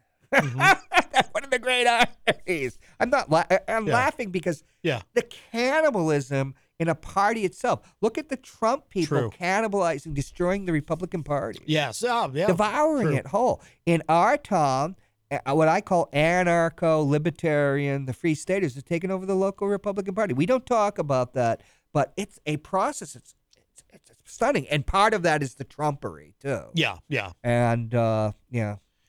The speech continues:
Speaker 2: So
Speaker 1: Um,
Speaker 2: it's cannibalistic.
Speaker 1: By the way, uh, Eric Pilcher in the chat, uh, referring to, uh, your comment about, uh, becoming a conservative, he says, uh, "Come to the dark side, Hopwood.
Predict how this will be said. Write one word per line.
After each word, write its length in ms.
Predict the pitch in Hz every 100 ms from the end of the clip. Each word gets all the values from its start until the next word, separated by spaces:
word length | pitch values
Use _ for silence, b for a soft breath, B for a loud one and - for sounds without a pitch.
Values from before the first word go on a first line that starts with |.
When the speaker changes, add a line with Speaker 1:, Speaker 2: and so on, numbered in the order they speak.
| _ _ _ _ -
Speaker 2:
So 360 | 165 165 151
Speaker 1:
Um, 40 | 131
Speaker 2:
it's 140 | 120
cannibalistic. 1040 | - 220 254 269 226 214 254 - - - - - - B B
Speaker 1:
By 140 | 165
the 80 | 185
way, 180 | 185 175
uh, 220 | 156 151
Eric 260 | 175 175 151
Pilcher 360 | 190 196 185 156
in 100 | 139
the 60 |
chat, 360 | 123 170 165 156
uh, 120 | 156 139
referring 560 | 139 127 160 151 139
to, 280 | - 139 131
uh, 200 | 120 117
your 260 | 117 120 113
comment 380 | 156 147 135
about, 280 | 127 120 117 -
uh, 160 | 120
becoming 340 | 123 123 175 156
a 60 |
conservative, 640 | 123 127 - 247 339 127 107
he 120 | 139
says, 340 | 127 139 127 120
uh, 160 | 120 - b b
"Come 220 | - 196 233
to 60 |
the 100 | 226
dark 320 | 196 226 302
side, 300 | - 143 123
Hopwood. 500 | 131 123 - 151 175